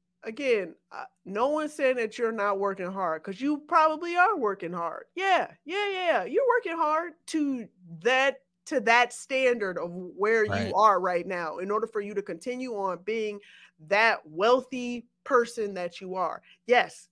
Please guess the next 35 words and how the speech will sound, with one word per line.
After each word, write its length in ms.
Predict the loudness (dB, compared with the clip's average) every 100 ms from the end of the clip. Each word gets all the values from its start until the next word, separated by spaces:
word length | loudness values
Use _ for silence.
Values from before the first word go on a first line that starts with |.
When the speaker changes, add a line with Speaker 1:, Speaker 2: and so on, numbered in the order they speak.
| _
Speaker 1:
work 380 | 2 4 2 -10 _ -8
needs 480 | -2 -2 -2 -6
to 160 | -4 -2
happen 440 | 2 2 2 -4 -6
in 160 | -4
order 180 | 0 0
for 100 | 0
you 100 | -6
to 100 | -4
co-, 180 | -2 -4 -10 -20 -6
maintain 680 | 0 0 -2 -2 -2 -2 -4
that. 200 | -10 -14 _ _ _ _ 2
But 380 | 4 4 2 -16
stop, 560 | -6 2 4 4 2
again, 440 | -2 -2 0 0 -2 -12 _ _ _ _
stop 340 | 0 0 0
acting 400 | 0 -2 -2 -4
like 200 | -4 -4
nobody 420 | -2 0 0 0 -4
is 140 | -6
working 360 | -2 -2 -2 -4
their 200 | -2 0
asses 320 | 0 -2 -6
off 220 | -8 -6
just 280 | -2 -2 -4
to 60 | -8
get 280 | -2 -2 -2 -6 -2
Speaker 2:
<laughs> 220 | -2 2
Speaker 1:
a 120 | 2
fraction 680 | 2 2 4 6 4 2 -4
of 120 | -2
what 240 | -2 -2 2
you 60 |
Speaker 2:
Right. 160 | 4 6
Speaker 1:
have. 380 | 6 4 2